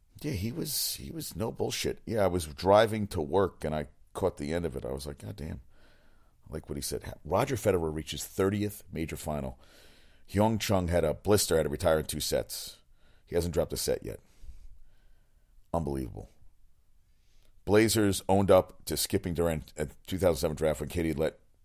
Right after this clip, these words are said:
uh, people finally know, you know, finally getting the first pick for All-Star game, you know, and they said, "Our, our bad." You know what?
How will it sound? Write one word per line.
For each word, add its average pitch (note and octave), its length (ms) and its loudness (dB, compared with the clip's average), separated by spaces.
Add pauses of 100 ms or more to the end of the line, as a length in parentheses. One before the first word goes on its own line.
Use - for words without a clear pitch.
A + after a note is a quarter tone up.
(160)
uh, C2 180 0 (160)
people D#2+ 240 -4
finally D#2+ 380 -2
know, D2 240 -2 (760)
you - 80 -10
know, C2+ 160 0
finally D2+ 520 -2 (100)
getting D2 240 -2
the C#2 40 -6
first - 380 -4
pick D#2+ 240 -2
for - 340 -6
All-Star C#2+ 400 0
game, A#1 340 -8 (140)
you - 80 -10
know, C#2+ 200 -4
and C#2 80 -6
they C#2 60 -6
said, C2+ 140 -6
"Our, D#2 200 4
our F#2 140 10
bad." D2+ 320 2 (1900)
You - 60 -8
know B2 140 4
what? - 200 4